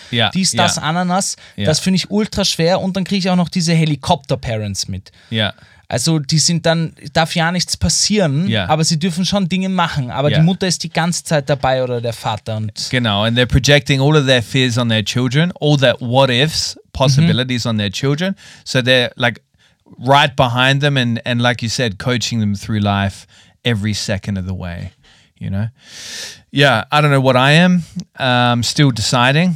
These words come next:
Speaker 2: <laughs>
Speaker 1: but, <laughs> yeah, anyway, that's, that's what happened in my family. So it was quite full on. There were a couple of breakdowns, a cou-, couple of family feuds,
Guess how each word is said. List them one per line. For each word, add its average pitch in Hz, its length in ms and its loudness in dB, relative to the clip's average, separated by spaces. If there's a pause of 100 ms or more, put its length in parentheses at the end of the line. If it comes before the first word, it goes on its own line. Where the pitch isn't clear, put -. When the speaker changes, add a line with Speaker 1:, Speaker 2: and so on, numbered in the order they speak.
(120)
Speaker 2:
<laughs> - 140 -8
Speaker 1:
but, 123 260 2
<laughs> - 1160 -4
yeah, 113 320 0
anyway, 123 360 -2
that's, 147 360 0
that's 147 240 -4
what 151 160 -2
happened 139 240 -4
in 127 60 -4
my 131 140 0
family. 151 340 0
So 151 140 -2
it 139 40 0
was 135 120 -4
quite 160 260 0
full 135 220 -2
on. 139 200 2
There 165 100 0
were 139 100 0
a 135 40 0
couple 139 260 -2
of 107 100 -4
breakdowns, 135 580 0
a 139 40 -8
cou-, - 260 -12
couple 127 260 -4
of 113 80 -4
family 123 320 -2
feuds, 131 560 -4